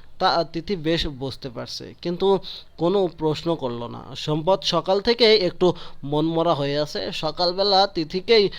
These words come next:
টাই বেঁধে দিতে বলেছিল, সে দেয়নি। তারপরও থেকে অন্যরকম হয়ে আছে। গাড়ি চলছে আধ ঘন্টার মতো হলো। এ সময়ে সম্পদ টু শব্দ করেনি,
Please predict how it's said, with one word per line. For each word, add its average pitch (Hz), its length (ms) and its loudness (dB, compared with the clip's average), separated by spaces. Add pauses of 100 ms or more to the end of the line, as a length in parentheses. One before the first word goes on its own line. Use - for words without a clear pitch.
(220)
টাই 151 180 0
বেঁধে 151 320 0 (280)
দিতে 143 320 -6
বলেছিল, 123 640 -10 (160)
সে 233 200 4
দেয়নি। 135 440 0 (100)
তারপরও 262 540 4 (760)
থেকে 226 320 2
অন্যরকম 156 640 0
হয়ে 127 260 -8
আছে। 117 480 -12 (360)
গাড়ি 165 240 4
চলছে 247 400 6
আধ 165 260 6
ঘন্টার 160 340 4
মতো 139 300 -2
হলো। 160 320 -2
এ 175 180 0
সময়ে 196 400 6 (260)
সম্পদ 175 440 4 (240)
টু 233 180 0
শব্দ 147 380 2
করেনি, 117 400 -6